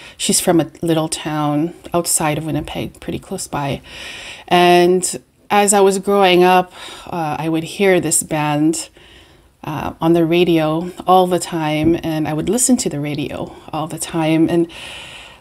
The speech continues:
wow, it was just such an amazing, amazing time for me. Um, I had to pick out my scent of the day for that, and I wanted to make it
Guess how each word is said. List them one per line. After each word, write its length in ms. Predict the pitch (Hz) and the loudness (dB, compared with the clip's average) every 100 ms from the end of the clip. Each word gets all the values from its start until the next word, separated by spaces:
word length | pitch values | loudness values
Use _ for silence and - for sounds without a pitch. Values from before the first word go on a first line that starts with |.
| _ | _
wow, 300 | 185 175 175 | 2 4 6
it 120 | 175 202 | 4 4
was 260 | 233 220 | 2 2
just 580 | - 269 262 - - - | 6 6 6 2 2 0
such 560 | - - - - 247 247 | -2 -4 -4 -2 0 2
an 100 | 233 | 0
amazing, 840 | 208 202 202 202 214 208 220 214 - - - | 0 0 0 2 4 4 0 -4 -10 -12 -4
amazing 800 | 180 180 180 202 190 190 196 - | 0 2 2 2 2 2 -4 -8
time 400 | - 185 170 180 | -10 -2 2 2
for 200 | - 208 | 0 -2
me. 360 | 208 208 214 220 - - - - - | -2 -2 -4 -6 -14 -18 -18 -16 -6
Um, 560 | 170 170 160 156 - - | 0 2 4 2 0 -4
I 100 | - | -4
had 260 | 185 220 226 | 0 0 2
to 160 | - 359 | 0 0
pick 400 | - 233 233 220 | -2 -4 -4 -2
out 560 | 202 185 - - - - - - - - _ _ _ _ - - | 0 0 -2 -6 -10 -12 -20 -20 -20 -20 _ _ _ _ -12 -2
my 120 | 180 | 0
scent 360 | - 196 190 190 | 2 0 0 -4
of 140 | 180 | -4
the 80 | 175 | -2
day 380 | 170 160 170 180 _ _ - - - - - | 0 0 -2 -6 _ _ -20 -20 -20 -20 -16
for 380 | - 202 202 | 0 4 4
that, 180 | 190 170 | 4 2
and 140 | 180 180 | 2 2
I 60 | |
wanted 260 | 190 208 254 | 0 0 0
to 120 | - | -2
make 380 | 214 190 180 - | -2 -2 -4 -4
it 200 | 170 - | -6 -8